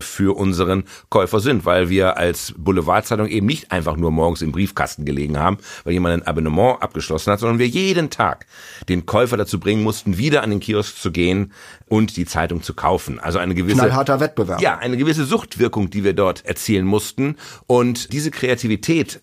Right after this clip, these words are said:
Speaker 1: zu haben, im Umgang jetzt mit Kunden, wenn es darum geht, Reichweite zu schaffen, ist durchaus hilfreich. Dazu kommt natürlich noch ganz viel technisches Know-how, zu wissen, wie funktionieren die Algorithmen, was ist relevant, wie sorge ich dafür, dass ein Post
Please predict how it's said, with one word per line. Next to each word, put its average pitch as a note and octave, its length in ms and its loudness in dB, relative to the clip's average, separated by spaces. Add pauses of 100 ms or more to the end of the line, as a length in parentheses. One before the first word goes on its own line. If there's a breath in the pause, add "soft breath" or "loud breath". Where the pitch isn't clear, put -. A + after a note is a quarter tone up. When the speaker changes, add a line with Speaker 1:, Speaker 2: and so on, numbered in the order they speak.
Speaker 1:
zu F#2+ 220 0
haben, F#2 400 0 (220 loud breath)
im G2+ 120 -2
Umgang G#2 260 2
jetzt F#2+ 160 -4
mit E2+ 140 -4
Kunden, B2+ 280 0
wenn D#2+ 100 0
es D#2+ 100 -4
darum D#2+ 220 -2
geht, D#2+ 180 -2
Reichweite F#2 460 0
zu - 120 -10
schaffen, G2+ 420 -2 (180 loud breath)
ist A#2+ 240 -4
durchaus E2 320 0
hilfreich. B2+ 600 2 (260 loud breath)
Dazu B2 300 0
kommt - 200 -2
natürlich C3 420 -2
noch B2+ 380 0
ganz A#2+ 280 0
viel A2 340 2
technisches - 800 -4 (240 loud breath)
Know-how, D2+ 460 2
zu G2+ 220 -2
wissen, B2+ 340 2 (160 loud breath)
wie D3 140 0
funktionieren F2 640 0
die C#2 180 -4
Algorithmen, B1+ 640 -4 (320 loud breath)
was D3 260 0
ist - 380 -4
relevant, F2+ 560 2
wie C#3+ 220 0
sorge A#2 340 4
ich - 220 -8
dafür, G#2 340 0
dass G2+ 180 0
ein F2+ 240 -4
Post A2+ 460 2